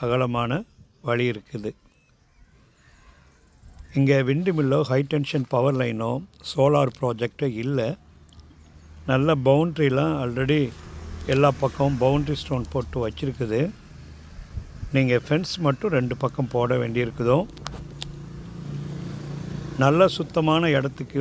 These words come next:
வந்து விலை அதிகமா எதிர்பார்க்குறாங்க.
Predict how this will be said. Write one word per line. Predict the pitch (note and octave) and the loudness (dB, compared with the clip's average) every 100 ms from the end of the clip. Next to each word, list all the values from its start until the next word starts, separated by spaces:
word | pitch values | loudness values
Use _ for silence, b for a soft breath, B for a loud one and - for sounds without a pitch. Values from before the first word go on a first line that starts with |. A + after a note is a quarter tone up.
| C3+ | 0
வந்து | A#2+ D#3 C#3 A2+ B2+ - - - B2 | 0 0 0 -2 -8 -14 -18 -12 -2
விலை | B2+ C3+ B2+ | 2 4 2
அதிகமா | A#2+ B2+ B2+ A#2+ | 0 0 0 -2
எதிர்பார்க்குறாங்க. | A#2 A#2+ - B2 - A#2+ A#2 | -4 -4 -4 -4 -2 -2 -2